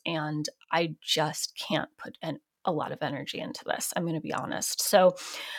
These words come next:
what I've decided to do, for better or worse, is to tell families the rules, that masks are still required, but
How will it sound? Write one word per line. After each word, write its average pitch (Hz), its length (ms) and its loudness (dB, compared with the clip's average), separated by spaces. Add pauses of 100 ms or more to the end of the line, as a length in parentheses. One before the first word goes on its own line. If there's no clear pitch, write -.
(160)
what 240 120 10
I've 247 120 10
decided 208 500 6
to - 100 2
do, 294 200 4
for 247 120 2
better 190 240 8
or 180 80 4
worse, 277 260 6
is - 280 0 (280)
to 214 100 -4
tell 208 180 6
families 262 380 8
the 269 80 4
rules, 208 220 4
that - 120 2
masks 175 220 4
are 190 60 2
still 190 200 4
required, 175 520 2 (480)
but 247 360 8